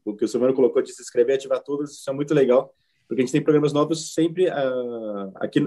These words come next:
aqui na nossa programação. Esse Level vai ser lançado de quinze em quinze dias aqui no canal do C T aos sábados, às dezessete horas. Então vai lá, que é um programa, assim, sem crachá. É, tem o C-Level, o S-Level é, assim, sem crachá nenhum, sem encargo nenhum, é de contando histórias de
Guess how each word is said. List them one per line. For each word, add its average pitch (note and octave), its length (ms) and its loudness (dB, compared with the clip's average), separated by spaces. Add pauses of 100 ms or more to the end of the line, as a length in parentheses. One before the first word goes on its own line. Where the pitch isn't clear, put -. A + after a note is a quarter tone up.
aqui B2 240 0
na D3+ 60 2
nossa D#3 220 0
programação. D#3 500 2 (440)
Esse B2+ 180 0
Level D#3 200 6
vai E3 100 4
ser D#3+ 100 0
lançado D#3 300 -2
de C#3 100 -12
quinze F#3 260 -4
em - 40 -12
quinze D#3 160 -6
dias D3+ 220 0
aqui D3+ 180 0
no F#3 80 0
canal E3 180 -2
do D#3 60 -8
C D3+ 100 -8
T D#3 80 -2
aos D3+ 200 -2
sábados, C#3+ 400 -2
às A#2+ 100 -4
dezessete B2+ 420 -6
horas. C3 300 2 (200)
Então C#3 180 -4
vai D#3 180 4
lá, C#3 140 2
que D#3+ 80 -4
é D#3+ 40 -2
um D#3 60 -6
programa, D#3 320 0
assim, D#3+ 320 -10
sem A3 260 -4
crachá. G#3+ 420 -4 (460)
É, A#2 760 2
tem D#3 120 0
o D3+ 60 0
C-Level, E3+ 640 -2 (240)
o B2+ 80 -6
S-Level D#3+ 500 2
é, E3 60 2
assim, D#3 220 -8
sem F3+ 240 -6
crachá E3+ 280 -4
nenhum, D#3+ 300 -2
sem E3+ 240 -2
encargo D#3 540 -2
nenhum, D3 260 -2
é D3 80 -2
de D3 120 -10
contando D#3+ 320 0
histórias D#3+ 460 0
de C#3 360 -12